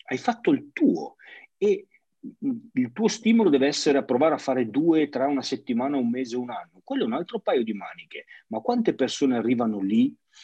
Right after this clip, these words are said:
e non gli inter-, non si contano neanche le ripetizioni? Guarda, ci sono persone che non si contano neanche le ripetizioni, non gli interessa,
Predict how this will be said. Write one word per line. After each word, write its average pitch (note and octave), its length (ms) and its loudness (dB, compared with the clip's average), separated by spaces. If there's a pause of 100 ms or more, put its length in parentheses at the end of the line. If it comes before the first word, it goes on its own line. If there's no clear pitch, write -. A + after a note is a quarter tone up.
(140)
e B2 100 -6
non C3 360 0
gli B2+ 140 0
inter-, B2 300 0
non C#3+ 220 0
si D#3+ 220 -4
contano A3+ 420 0
neanche F3+ 320 2
le B2 80 2
ripetizioni? A#2 640 -2
Guarda, F#3 180 -2
ci - 80 -8
sono G#3 160 -2
persone - 400 -10
che - 80 -14
non - 140 0
si - 120 -4
contano G3+ 380 -4
neanche G#3 240 -4
le G#3+ 100 0
ripetizioni, - 540 -8
non G#2+ 80 -4
gli D3 60 2
interessa, - 720 -8